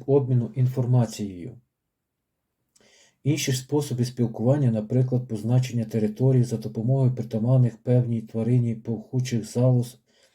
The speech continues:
або поза, що виражає владу однієї тварини над іншою,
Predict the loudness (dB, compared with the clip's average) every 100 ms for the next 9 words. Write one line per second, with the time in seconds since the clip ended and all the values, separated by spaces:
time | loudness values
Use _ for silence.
0 | _ _ _ _ _ -4 -2 -2 -2 2
1 | 4 4 2 0 -4 _ _ _ -16 -10
2 | 0 0 0 -2 0 2 4 4 6 4
3 | 0 -4 0 0 -2 -4 -6 -4 -4 0
4 | 2 2 0 -4 0 2 2 -2 -4 -2
5 | -2 -2 -4 -4 -6